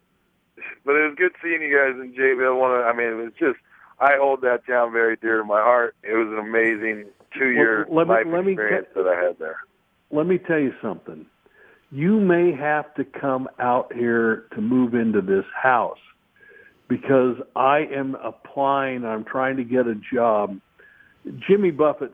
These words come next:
Speaker 2: sells his name to everybody, Margaritaville. Daytona Beach has about a six thousand home project going for fifty-five or older for old parrot heads. And I think I would be the perfect salesman at that place.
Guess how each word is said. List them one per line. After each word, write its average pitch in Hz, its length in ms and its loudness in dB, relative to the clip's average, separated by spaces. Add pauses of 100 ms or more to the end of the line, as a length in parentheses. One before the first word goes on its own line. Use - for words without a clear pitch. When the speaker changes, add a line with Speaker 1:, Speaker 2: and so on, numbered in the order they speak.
(120)
Speaker 2:
sells 127 280 -6
his 107 200 -10
name 113 320 -6
to 101 60 0
everybody, 90 540 -4
Margaritaville. 98 680 0 (1000)
Daytona 175 640 2
Beach 135 460 -2
has 123 240 -4
about 110 340 -4
a 98 80 -6 (180)
six 196 200 -4 (280)
thousand 151 580 0
home 135 480 -4
project 113 760 -2
going 98 360 -4
for 107 180 -8 (120)
fifty-five 139 760 0
or 113 140 2
older 113 480 -2 (380)
for 135 220 2
old 160 320 2 (120)
parrot 147 380 -4
heads. 87 280 -16 (560)
And 143 140 -8
I 175 140 -2
think 190 280 -4
I 165 140 0
would 143 240 0
be 147 180 0
the 120 140 -2
perfect 180 600 -4 (200)
salesman 147 600 0
at 90 140 -8
that 92 240 -6
place. - 360 -6